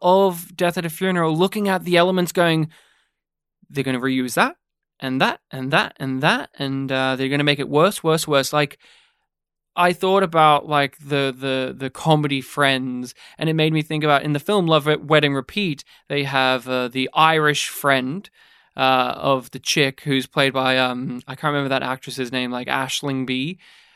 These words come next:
or Aisling Bea, who's very funny. And the thing that I criticized that movie for was she never really got to be funny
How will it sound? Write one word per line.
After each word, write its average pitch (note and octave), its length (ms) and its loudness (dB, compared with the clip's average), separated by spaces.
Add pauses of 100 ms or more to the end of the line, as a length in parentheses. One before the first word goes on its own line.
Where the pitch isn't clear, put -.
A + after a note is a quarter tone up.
(120)
or C3+ 200 2
Aisling C#3+ 440 0
Bea, E3 260 0
who's E3+ 200 2
very D#3+ 280 4
funny. E3 540 2
And E3+ 180 2
the E3+ 60 4
thing G3 240 -2
that D#3+ 100 0
I C#3+ 80 2
criticized F#3 440 2
that D3 120 0
movie F3 300 0
for D#3 240 2
was C3+ 320 2 (140)
she - 260 2
never G3 340 4
really E3 320 6
got D3+ 200 4
to E3 120 0
be C3+ 220 0
funny A3 760 0